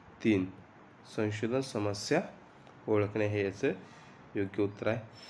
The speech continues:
मित्रांनो, आपण आपल्या मार्फत माझ्या चॅनलला लाईक,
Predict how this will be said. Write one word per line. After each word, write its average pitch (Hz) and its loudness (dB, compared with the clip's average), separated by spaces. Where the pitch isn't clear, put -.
मित्रांनो, 117 4
आपण 101 2
आपल्या 107 2
मार्फत 107 4
माझ्या 110 2
चॅनलला 107 4
लाईक, 107 6